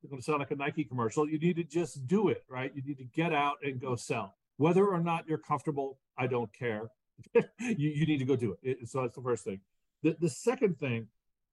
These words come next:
is that, you know, there's a, there's a wide misconception that sales is about talking. Um, and, and sales is not, a-, according to some recent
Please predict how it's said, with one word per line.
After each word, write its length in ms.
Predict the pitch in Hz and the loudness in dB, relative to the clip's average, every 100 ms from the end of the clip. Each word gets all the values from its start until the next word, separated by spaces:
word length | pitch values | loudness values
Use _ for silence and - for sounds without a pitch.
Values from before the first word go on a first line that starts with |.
| _ _ _ _ _ | _ _ _ _ _
is 160 | 147 127 | 0 4
that, 300 | 156 143 139 - _ _ _ _ _ _ _ _ _ _ | 2 2 -2 -10 _ _ _ _ _ _ _ _ _ _
you 100 | 165 | 6
know, 120 | 165 | 6
there's 280 | 156 165 147 | 4 2 2
a, 100 | 160 156 180 | 2 4 2
there's 160 | 156 | 4
a 40 | 160 | 4
wide 300 | 185 202 180 | 4 4 2
misconception 580 | - 180 156 180 160 143 | -4 -4 -2 -2 -2 -4
that 120 | 123 | -2
sales 240 | 143 131 | -2 -2
is 100 | 127 | -4
about 240 | 117 120 - | -6 -6 0
talking. 440 | 120 117 107 92 - _ _ _ _ | 0 2 0 -6 -10 _ _ _ _
Um, 600 | 113 120 120 117 117 123 151 143 | 2 4 4 2 0 -8 -8 -4
and, 160 | 147 139 151 | -2 -2 -4
and 100 | 123 | -2
sales 300 | 170 160 151 | 2 2 0
is 140 | 120 | 0
not, 340 | 127 123 117 - | 2 2 0 -4
a-, 260 | 135 127 131 | -8 -4 -6
according 360 | 110 151 139 131 | 2 4 4 2
to 60 | |
some 180 | 120 127 | -4 -4
recent 320 | 127 120 135 | -4 -4 -6